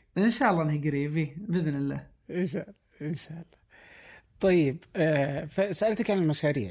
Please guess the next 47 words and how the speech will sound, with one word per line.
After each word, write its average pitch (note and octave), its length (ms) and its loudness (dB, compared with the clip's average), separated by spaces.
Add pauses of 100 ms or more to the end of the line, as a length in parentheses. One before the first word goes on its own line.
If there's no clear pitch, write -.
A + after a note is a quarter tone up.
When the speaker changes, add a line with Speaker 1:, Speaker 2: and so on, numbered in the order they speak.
Speaker 2:
يعني A2+ 200 -10
Speaker 1:
إيه. C#3+ 240 0
Speaker 2:
من G#3 120 6
وين C4 200 4
تجيب E3 160 0
أنت C#3+ 180 -2
المشاريع؟ C3 460 0
يعني A#2 160 -6
من D#3+ 120 0
وين D#3+ 360 0
تجمعون C3 680 -2 (380)
المعلومات B2 760 -4
يعني A2 160 -8
عن A#2 180 -8
المشاريع A#2 420 -6
اللي، A#2+ 300 -10
لأن C3+ 180 -2
أنت D3 240 0
في، - 100 -12 (120)
مو G3+ 120 2
بس D3+ 200 -4
الرياض، A#2 260 -6
في - 120 -18
كل D#3 160 -2
مكان، A2+ 340 -4
يعني A2 160 -10
في C3+ 120 -8
مشاريع C#3 320 0
Speaker 1:
إيه. A#2+ 120 -6 (400)
Speaker 2:
يشوفها C3 340 -2
في B2+ 200 -6
تبوك، B2+ 520 0
في، A#2+ 400 -10 (400)
آه، C#3+ 380 -12
شرورة، C3+ 560 -2
يعني C#3 200 -4
في D#3+ 80 0
أي D#3+ 100 4
مكان A#2+ 600 -4 (100)
تغطون C#3 320 -4
مشاريع A#2 380 -6
يعني A2 220 -10
وت-، A#2 380 -14
تذكرونها. A#2 460 -10
من E3 180 2
وين G3+ 140 2
تجيبون C3+ 380 -6